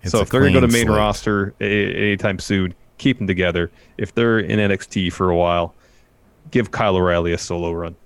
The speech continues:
Speaker 2: Why not?
Speaker 1: Yeah, yeah.
Speaker 2: Why not? He's a good, he's a really good wrestler.
Speaker 1: Yeah, oh, he's, he's a great wrestler.
Speaker 2: Ha Ha Jackson, Hurt Business against Undisputed Era.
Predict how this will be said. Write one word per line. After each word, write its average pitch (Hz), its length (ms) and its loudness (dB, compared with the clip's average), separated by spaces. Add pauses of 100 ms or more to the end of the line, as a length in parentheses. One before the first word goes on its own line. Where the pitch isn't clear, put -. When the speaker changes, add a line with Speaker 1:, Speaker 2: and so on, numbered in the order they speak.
Speaker 2:
Why 98 180 -4
not? 85 220 -8
Speaker 1:
Yeah, 69 300 -6 (360)
yeah. 69 300 -6 (240)
Speaker 2:
Why 95 200 -4
not? 85 380 -10 (680)
He's 131 180 2
a 123 40 0
good, 113 180 2
he's 110 220 0
a 110 60 2
really 107 180 4
good 92 140 0
wrestler. 92 400 -2 (720)
Speaker 1:
Yeah, 98 180 -2
oh, 101 160 4
he's, 101 280 0
he's 90 240 -2
a 69 40 -8
great 90 240 -2
wrestler. 67 460 -8 (500)
Speaker 2:
Ha 123 160 2
Ha 113 180 2
Jackson, 104 580 -2 (340)
Hurt 110 260 -2
Business 113 380 2
against 104 300 -2
Undisputed 101 500 0
Era. 104 440 2